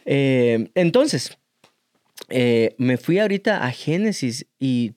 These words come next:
mencionaste algo de la comida, pero es impresionante porque hay un montón de comparativos entre Adán y Jesús cuando el diablo se les aparece.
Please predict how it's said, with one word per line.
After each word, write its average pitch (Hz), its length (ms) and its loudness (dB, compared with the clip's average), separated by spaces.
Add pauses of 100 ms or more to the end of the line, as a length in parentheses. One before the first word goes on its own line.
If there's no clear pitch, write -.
(120)
mencionaste 127 480 -2
algo 180 100 -2
de 196 60 2
la 185 100 0
comida, 147 360 0 (320)
pero 131 120 -2
es 139 80 -2
impresionante 170 720 0
porque 123 880 -2
hay 170 240 0
un 277 80 4
montón 262 360 2
de 269 100 0
comparativos 185 680 0
entre 143 240 -2
Adán 170 440 0 (280)
y 151 100 -6
Jesús 156 400 -2
cuando 175 180 0
el 117 60 0
diablo 127 200 0
se 165 120 -4
les 143 160 -4
aparece. 131 640 -4